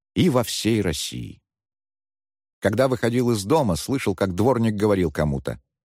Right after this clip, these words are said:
«А эти коммунисты, какие постели ограбляют, одна последняя сволочь. Его самогоном надуют, дадут папирос, он отца родного угробит». Всё так, но есть, несомненно,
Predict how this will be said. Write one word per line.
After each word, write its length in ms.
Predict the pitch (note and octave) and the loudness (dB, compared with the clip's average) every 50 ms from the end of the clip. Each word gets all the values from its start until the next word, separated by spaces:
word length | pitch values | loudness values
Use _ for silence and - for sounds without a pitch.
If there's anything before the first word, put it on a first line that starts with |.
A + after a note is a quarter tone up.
| _ _ _ _ _ _ _ | _ _ _ _ _ _ _
«А 160 | - - F#2+ A#2 | -4 0 0 2
эти 240 | D3 D#3 - C#3 | 2 0 0 -2
коммунисты, 720 | B2+ - C3 C3+ C#3+ C#3 D3 F3+ F3+ - - - - D#2 C#2+ | -2 0 0 2 2 2 2 2 0 0 -2 -4 -6 -6 -6
какие 400 | - - F2+ - G2 G#2+ A2 G2+ | -4 -6 -4 -2 -2 -2 -2 0
постели 560 | - - A#2+ G#2+ - - - A#2+ G#2 F2 E2 | 0 0 -2 -2 -2 -2 -2 0 0 0 0
ограбляют, 720 | E2 D#2+ D#2 D#2+ E2+ D#2+ E2 D2+ C#2+ C2+ A#1+ A1+ - - | -2 -2 -2 -4 -4 -4 -4 -4 -4 -6 -8 -10 -12 -12
одна 420 | - B1+ C2 B1+ D2+ F2+ C3+ D#3+ - | -12 -12 -8 -4 -2 0 0 0 0
последняя 640 | - D3+ B2+ - C3+ D3 C#3+ C3+ A#2 B2 B2 A#2 | 0 -2 -2 0 0 0 0 0 0 0 -2 -2
сволочь. 640 | G2+ - G#2 G#2 G2+ F2 C#2+ B1+ - - - - _ _ _ _ _ _ _ _ _ _ _ - | -2 -2 -2 0 0 0 -2 -6 -8 -14 -16 -18 _ _ _ _ _ _ _ _ _ _ _ -2
Его 240 | G2+ C#3+ D#3+ D3+ C3 | 2 2 4 2 2
самогоном 640 | - - D3 D3+ D3 D3+ D3+ E3 C#3 B2 A#2 A#2 | 2 2 2 2 2 4 4 4 4 4 2 2
надуют, 500 | A2+ A2+ A#2+ B2 E3+ F#3 D#3+ A#2 E2+ - | 2 2 2 2 2 4 4 2 0 -2
дадут 400 | - - G#2 G#2 A2+ F3 E3 - | -2 0 0 2 4 2 2 2
папирос, 560 | - C3+ A#2+ - C3+ C#3+ F3 E3+ C3+ - - - _ _ _ _ _ _ _ _ - | 0 0 2 2 2 4 4 2 2 0 -6 -12 _ _ _ _ _ _ _ _ 2
он 160 | A2 C3+ D3 | 2 4 4
отца 440 | D3+ - - - - - E3 D#3+ D#3+ | 2 0 0 -4 -2 2 2 4 4
родного 460 | D3+ D3+ D3 C3+ D3 D3 C#3+ B2 A#2+ | 4 2 2 2 2 2 4 4 2
угробит». 600 | A#2 A#2 G#2+ G2+ F#2+ E2 C#2 B1+ - - _ _ _ _ _ _ _ _ _ _ _ _ _ _ _ _ _ _ _ _ | 2 2 2 2 2 2 0 -2 -6 -14 _ _ _ _ _ _ _ _ _ _ _ _ _ _ _ _ _ _ _ _
Всё 280 | - - - - E3 E3+ | -10 -4 0 0 0 0
так, 480 | - - G#2+ F#2+ F2+ - - - _ _ _ _ _ _ _ _ _ _ _ - | 2 0 0 0 0 -4 -10 -20 _ _ _ _ _ _ _ _ _ _ _ -2
но 120 | - A2 B2 | 0 2 2
есть, 520 | B2 G2+ F#2+ C#3+ E3 D3 - - - - | 2 2 2 2 2 2 0 -6 -6 -2
несомненно, 800 | G2+ G2+ A2+ A#2+ - - G#2 G#2 G#2 A2+ C3 B2+ B2 A#2 A2+ A2 | 0 0 0 0 0 0 0 2 2 2 2 0 0 0 0 0